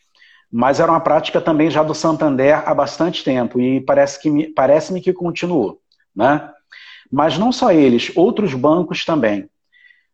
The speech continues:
têm, é, abraçado as questões ambientais de uma forma bem expressiva, né? E a pergunta que a maioria faz é como um banco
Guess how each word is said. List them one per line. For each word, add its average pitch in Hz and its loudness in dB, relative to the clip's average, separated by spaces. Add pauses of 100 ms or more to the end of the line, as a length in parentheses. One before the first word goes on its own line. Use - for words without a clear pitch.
(140)
têm, 156 2
é, 139 4
abraçado 160 0
as 139 -4
questões 151 -2
ambientais 143 2
de 143 -2
uma 143 2
forma 143 0
bem 143 0
expressiva, - -2 (340)
né? 131 0 (600)
E 156 4
a 196 4
pergunta 190 0
que 170 2
a 139 0
maioria 165 4
faz 170 0
é 165 2
como 233 4
um 277 6
banco 208 2